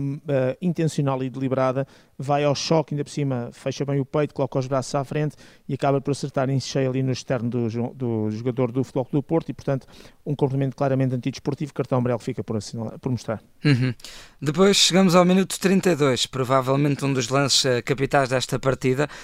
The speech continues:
Speaker 2: até porque passa despercebido numa primeira fase.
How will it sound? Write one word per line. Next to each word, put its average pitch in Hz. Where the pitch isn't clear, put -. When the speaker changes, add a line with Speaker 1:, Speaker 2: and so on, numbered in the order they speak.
Speaker 2:
até 135
porque 156
passa 180
despercebido 151
numa 151
primeira 143
fase. 135